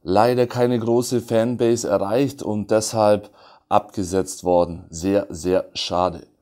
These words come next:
Außerdem mit der Post kamen noch meine beiden Terminator Genesis oder wie mein geschätzter Kollege sagen würde,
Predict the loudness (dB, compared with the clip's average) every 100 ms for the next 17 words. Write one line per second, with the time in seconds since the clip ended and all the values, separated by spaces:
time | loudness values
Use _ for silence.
0 | _ _ _ _ _ 4 4 4 2 0
1 | 0 2 2 4 4 2 2 2 2 2
2 | 2 2 2 2 4 4 4 2 -4 -4
3 | -4 0 0 2 2 2 4 4 2 0
4 | -2 -2 -4 0 0 -2 -4 -4 -4 -2
5 | -2 -2 -4 -2 -2 -2 0 2 2 2
6 | 0 0 0